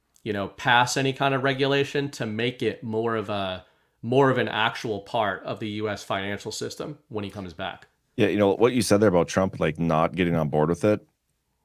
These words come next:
Speaker 2: it, it allowed it to remain as, like, sovereign as possible. Like, there was no huge outside influence, especially from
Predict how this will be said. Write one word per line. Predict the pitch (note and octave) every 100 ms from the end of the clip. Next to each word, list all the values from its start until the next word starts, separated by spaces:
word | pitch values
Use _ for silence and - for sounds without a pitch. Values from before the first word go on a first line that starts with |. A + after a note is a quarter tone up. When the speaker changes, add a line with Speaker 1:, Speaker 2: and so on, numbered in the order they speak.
| _ _ _ _ -
Speaker 2:
it, | F#2 -
it | F2 - _ _ _ _ _ - _
allowed | F#2+ F2+ F2 A2+
it | A2
to | G#2+
remain | F2 D#2+ F2+ F#2 D2+ C#2+ - _ _ - - -
as, | E2+
like, | E2 -
sovereign | F2+ D#2 D#2
as | C#2
possible. | D#2 E2+ - -
Like, | F2+ - - _ _ _ _
there | G#2+
was | F#2 G2 G2
no | F#2 F2 E2 - _ _ _ _
huge | - - G2+ F2+
outside | - F2+ - F2 D#2
influence, | E2 E2+ E2 D#2+ D#2
especially | - - E2 -
from | E2